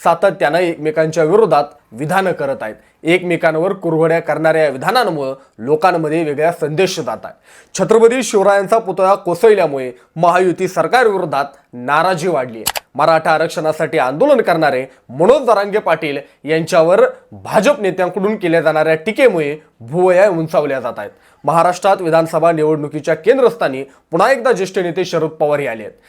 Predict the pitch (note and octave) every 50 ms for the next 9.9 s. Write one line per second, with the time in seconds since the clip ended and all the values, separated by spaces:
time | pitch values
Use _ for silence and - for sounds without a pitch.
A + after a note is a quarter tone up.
0 | _ _ _ D#3+ D#3+ D#3 D#3+ D#3+ D3 D3+ - D3+ D3+ G3 B3 A#3+ G3+ E3+ D3 C3+
1 | C#3 C#3 - - _ C#3+ D3+ D#3+ F#3 G3 F#3 E3+ - E3 D3+ C3 F#3+ F3+ D3+ D#3
2 | - - C#3+ D3+ E3+ D#3 C3+ C3+ C3+ B2+ - G#2 - - _ _ _ _ _ C#3
3 | F3+ E3+ A#3+ A3 A3 - C4 B3+ A3+ G3 F3 F#3+ F#3 E3 G3 F3+ G3 G3 G3 F#3
4 | F3 F#3 G3 F3+ F3+ E3+ E3 F3+ G3 F#3 F#3+ F#3 E3+ F#3+ E3+ D#3+ D#3 D#3+ D#3+ E3
5 | D#3+ F3 F#3+ F#3 E3 D#3+ - - E3+ F3 F3 F3+ F3 - D3+ C#3+ C#3+ D3+ D3+ D3+
6 | - F#3+ D#3 E3+ A#3 B3+ B3 A3 F#3+ E3+ E3 - C#3 C3+ C#3+ - - - _ _
7 | - - F3+ E3+ E3+ E3+ E3+ E3+ D#3+ D3+ D#3 D#3 D3+ D3+ D#3 - D#3+ C3+ B2 A#2+
8 | B2+ D3 D#3 - A#3+ A#3 - A3+ G3 F3 D#3 C#3+ C3+ C#3 C#3+ - _ _ _ -
9 | A#2 - - - D#3 F3 E3+ C#3+ D3 C3+ B2+ B2 A#2+ A2+ A2 G#2 - -